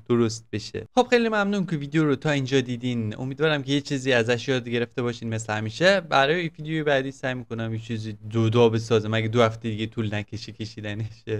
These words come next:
آره، تو اینستاگرام جدیداً فعالیت رو بالا بردیم، بیاین فالو کنین از اونجا و اگه یه نفری هم تا اینجا داره ویدیو رو می‌بینه دمت گرم.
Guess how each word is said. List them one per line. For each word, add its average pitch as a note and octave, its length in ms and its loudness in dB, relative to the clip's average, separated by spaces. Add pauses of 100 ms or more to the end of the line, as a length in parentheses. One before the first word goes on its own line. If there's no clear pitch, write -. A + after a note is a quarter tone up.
(720)
آره، A2+ 520 2 (120)
تو D3 60 -2
اینستاگرام C#3 360 -2
جدیداً B2+ 260 -2
فعالیت A#2 380 0
رو C3+ 80 -2
بالا B2+ 200 0
بردیم، D#3 300 -4
بیاین C3 200 0
فالو - 240 -2
کنین G3+ 240 -4
از G3+ 140 -8
اونجا G3+ 340 -2
و D3 240 -2
اگه C#3 180 -2
یه C3 140 -2
نفری C3+ 440 -2
هم B2+ 100 -4
تا A#2 120 -6
اینجا A2+ 180 -2
داره A2 200 2
ویدیو A2 320 0
رو A2 100 2
می‌بینه B2+ 540 -2 (400)
دمت G#2 240 -4 (120)
گرم. G2+ 220 -6